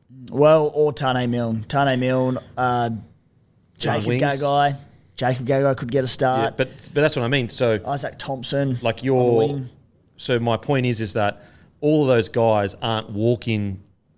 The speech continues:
Speaker 2: next
Speaker 1: No.
Speaker 2: up guys.
Speaker 1: Yeah.
Speaker 2: So if you're a young guy,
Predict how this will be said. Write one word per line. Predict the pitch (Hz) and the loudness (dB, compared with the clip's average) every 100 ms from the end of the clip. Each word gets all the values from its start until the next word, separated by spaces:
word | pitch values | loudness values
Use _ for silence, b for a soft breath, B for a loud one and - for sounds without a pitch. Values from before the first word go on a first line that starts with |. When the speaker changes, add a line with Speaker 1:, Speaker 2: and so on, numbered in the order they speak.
| _ | _
Speaker 2:
next | 107 107 147 | -6 -4 -2
Speaker 1:
No. | 101 | -2
Speaker 2:
up | 95 - | -4 -4
guys. | 113 107 98 98 - - | 0 2 0 -6 -12 -18
Speaker 1:
Yeah. | _ _ _ | _ _ _
Speaker 2:
So | - | -2
if | 120 135 | 0 2
you're | 156 | 2
a | |
young | 120 110 117 | 4 2 2
guy, | 110 | 0